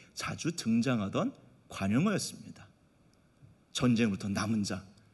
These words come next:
그들이 다시 돌아온다. 결국 이사야, 이사야의 그 아들 스알 야습의 이름 자체가 뭘 지금 뜻하고 있는 거예요?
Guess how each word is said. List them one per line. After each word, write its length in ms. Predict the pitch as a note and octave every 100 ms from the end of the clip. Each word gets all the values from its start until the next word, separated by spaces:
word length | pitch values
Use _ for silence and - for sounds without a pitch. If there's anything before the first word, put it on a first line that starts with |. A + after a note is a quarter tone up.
| _
그들이 440 | - C3+ G#2+ G#3 -
다시 240 | - - -
돌아온다. 480 | E3+ F#3+ F3+ - - - _ _ _ - -
결국 500 | G3 G#3 A#3 - -
이사야, 560 | F#3+ A#3 - A3+ A3 A3 G#3 A3 -
이사야의 720 | F3 G3 G#3 G#3 G3+ G#3+ G#3
그 140 | G#3 G#3 -
아들 540 | C#3 D#3 A#3+ - -
스알 560 | - - A3+ G#3+ G#3+ D3+
야습의 440 | B2+ C3 - E3 E3
이름 260 | E3+ A#3
자체가 640 | - A2 C#3+ C3 G#3+ G2+ - - - - _ _ _ _ - _
뭘 320 | - C3 G#3 A#3+
지금 340 | - C#3+ D3+
뜻하고 360 | F3+ F3 D3+ C#3
있는 220 | C3+ C3
거예요? 320 | A#2 A#2 F3